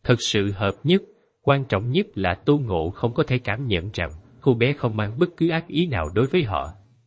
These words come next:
Dù với bất kỳ tư cách nào, chỉ cần là bằng hữu thì không có gì cản trở. Tê Chiếu, từ khi còn sống,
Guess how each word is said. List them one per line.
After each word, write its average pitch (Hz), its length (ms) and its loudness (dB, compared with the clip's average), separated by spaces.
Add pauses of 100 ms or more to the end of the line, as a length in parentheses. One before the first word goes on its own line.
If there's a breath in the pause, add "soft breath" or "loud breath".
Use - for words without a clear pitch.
(140)
Dù 123 200 4
với 135 300 2
bất 196 160 4 (100)
kỳ 98 160 0
tư 117 180 2
cách - 260 -2
nào, 78 280 -4 (200)
chỉ 147 160 2
cần 107 180 0 (180)
là 92 120 -2
bằng 92 180 -2 (100)
hữu 98 200 0 (140)
thì 95 120 0
không 117 220 -2
có 135 280 0
gì 82 160 -2
cản 82 280 -10
trở. 73 260 -6 (320)
Tê 113 140 4
Chiếu, 113 280 -2 (480)
từ 127 180 6
khi 156 160 4
còn 92 280 -2
sống, 180 400 -2